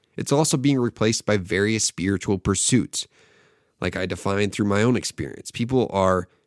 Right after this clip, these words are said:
recognizing these organized religions are forcing them to be closed off to possibility, to values that fit their needs, to meaning that fits their beliefs, to traditions that will bring them a sense of connectedness.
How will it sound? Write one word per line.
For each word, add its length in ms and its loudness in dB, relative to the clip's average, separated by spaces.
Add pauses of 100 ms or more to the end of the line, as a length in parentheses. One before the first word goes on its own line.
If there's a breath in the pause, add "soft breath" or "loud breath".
(220)
recognizing 920 -2
these 160 -8
organized 440 2
religions 420 -4
are 80 -6
forcing 580 0
them 180 -2
to 60 -6
be 80 -4
closed 560 0
off 280 -6
to 80 -8
possibility, 840 -8 (220)
to 100 -4
values 480 2
that 140 -4
fit 180 -2
their 160 -2
needs, 400 -6 (280 loud breath)
to 180 2
meaning 640 2 (200 soft breath)
that 180 -2
fits 280 -4
their 160 0
beliefs, 640 -6 (320 soft breath)
to 140 2
traditions 1080 2 (360)
that 100 2
will 100 2
bring 300 2
them 140 2
a 40 0
sense 240 -4
of 120 -10
connectedness. 800 -8